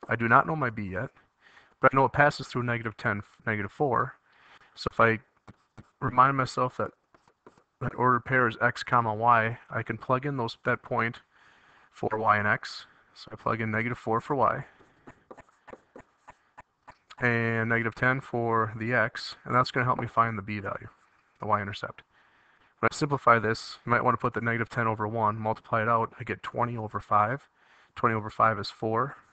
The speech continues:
or you can reduce these ahead of time. Either way, you get four.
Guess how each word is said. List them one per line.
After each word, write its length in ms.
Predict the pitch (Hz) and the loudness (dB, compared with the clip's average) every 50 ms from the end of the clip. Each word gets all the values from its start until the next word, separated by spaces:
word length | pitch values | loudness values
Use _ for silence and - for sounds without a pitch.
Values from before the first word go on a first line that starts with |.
| _ _ - - _ _ _ _ _ _ _ _ - | _ _ -20 -20 _ _ _ _ _ _ _ _ -10
or 100 | - - | -8 -8
you 40 | |
can 140 | - - 107 | -6 -4 -4
reduce 280 | 107 107 104 107 104 - | -4 -4 -4 -6 -8 -8
these 180 | 107 104 101 | -8 -8 -8
ahead 180 | 101 101 107 98 | -6 -6 -6 -6
of 80 | 104 - | -8 -6
time. 300 | - 98 101 107 113 - _ _ _ _ _ _ _ _ _ _ _ _ _ _ _ - _ _ _ - | -6 -6 -6 -6 -8 -12 _ _ _ _ _ _ _ _ _ _ _ _ _ _ _ -20 _ _ _ -4
Either 180 | 127 123 123 113 | 0 0 2 4
way, 120 | 113 117 | 2 2
you 60 | 117 | 2
get 140 | 110 110 - | 0 -4 -6
four. 380 | - - 110 107 110 120 135 | -6 -4 0 0 0 0 -2